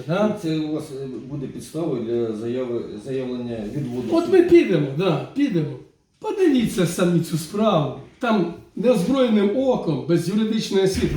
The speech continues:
Speaker 1: Ви в льот побачите, як мене належним чином повідомляли, да? Де я був прописаний,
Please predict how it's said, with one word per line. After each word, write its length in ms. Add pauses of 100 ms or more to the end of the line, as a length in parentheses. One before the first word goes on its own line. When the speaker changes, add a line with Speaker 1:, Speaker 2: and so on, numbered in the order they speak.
Speaker 1:
Ви 340 (220)
в 220
льот 220
побачите, 720 (360)
як 240
мене 180
належним 480
чином 260
повідомляли, 840
да? 320 (260)
Де 180
я 140
був 240
прописаний, 720